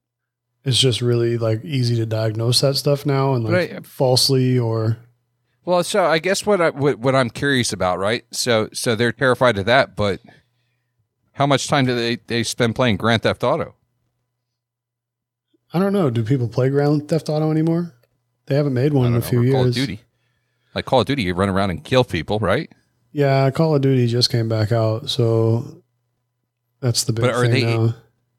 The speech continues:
Speaker 2: are they able to do that?
Speaker 1: I mean, they're probably desensitized to that,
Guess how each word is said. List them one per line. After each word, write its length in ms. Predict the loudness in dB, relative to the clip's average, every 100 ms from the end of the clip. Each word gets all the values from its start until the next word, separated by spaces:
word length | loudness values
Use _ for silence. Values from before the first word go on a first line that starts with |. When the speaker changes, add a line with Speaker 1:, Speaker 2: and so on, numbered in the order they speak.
| _
Speaker 2:
are 100 | -4
they 140 | -2 -2
able 260 | -2 -2 -2
to 100 | -4
do 300 | -4 -4 -2
that? 380 | -2 0 -2 _ -20 _ _ _ _ _ _ _ _ -20 _ _ _ _ _ _ _ _ _ _ _ _
Speaker 1:
I 40 | -2
mean, 160 | 2
they're 100 | 2
probably 400 | 2 0 2 0
desensitized 920 | 0 0 2 0 0 0 0 0 0
to 80 | 0
that, 440 | 0 0 -4 -8